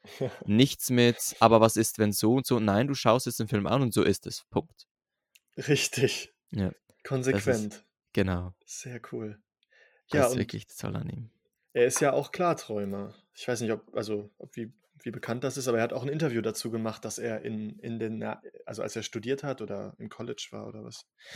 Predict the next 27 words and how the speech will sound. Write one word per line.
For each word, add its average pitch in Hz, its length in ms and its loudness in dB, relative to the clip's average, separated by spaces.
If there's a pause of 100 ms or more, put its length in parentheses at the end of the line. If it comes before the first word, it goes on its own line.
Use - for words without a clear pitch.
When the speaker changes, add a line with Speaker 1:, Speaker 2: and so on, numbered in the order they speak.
(300)
Speaker 1:
da 123 100 -2
hat 123 140 0
er 123 80 6
dann 120 120 2
immer, 117 460 -2
äh, 113 260 -6
Klarträume 120 1080 -6
gehabt - 540 -12 (220)
und 110 180 -8
das 131 120 -2
Speaker 2:
Hm. - 80 -6
Speaker 1:
auch - 80 -10
aktiv. - 420 -4
Er 120 80 -2
hat 127 100 -2
eigentlich 131 360 -2
W 135 80 2
B 127 140 -2
T 117 160 -2
B 156 180 2
gemacht, 98 340 -4
also 107 160 -4
er 107 80 -4
ist 113 140 -8
morgens 113 260 -6
aufgestanden, 127 640 -8
hat, - 260 -14